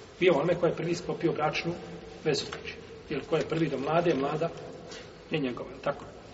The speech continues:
Kaže poslanik, sallallahu alejhi ve sellem, u hadisu koga bilježe Abu Davud i Tirmizi sa ispravnim lancem prenosilaca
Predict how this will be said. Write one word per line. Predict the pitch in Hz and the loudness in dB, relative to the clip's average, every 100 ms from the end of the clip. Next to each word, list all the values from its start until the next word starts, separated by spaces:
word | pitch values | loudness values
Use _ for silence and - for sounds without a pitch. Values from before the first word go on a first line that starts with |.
| - - - - - - - - - - - - - - - - - - - 107 - - - - - - - - - - - - | -16 -10 -10 -10 -16 -16 -16 -18 -20 -20 -20 -18 -18 -18 -18 -18 -18 -18 -18 -18 -18 -18 -18 -18 -20 -20 -20 -20 -18 -18 -14 4
Kaže | 170 156 | 6 6
poslanik, | - - 160 165 | 2 0 2 2
sallallahu | 143 120 165 | 2 2 2
alejhi | |
ve | 165 | 2
sellem, | |
u | 117 | 0
hadisu | 139 165 - | 0 0 -2
koga | 139 | -2
bilježe | 139 156 | 0 0
Abu | 135 127 | 0 2
Davud | 139 160 | 4 4
i | - | 2
Tirmizi | 151 160 156 139 | -2 0 0 -2
sa | 156 | -2
ispravnim | - 143 123 | -2 -4 -4
lancem | 127 139 139 | -4 -6 -6
prenosilaca | 139 143 - 165 160 | -4 -4 0 0 2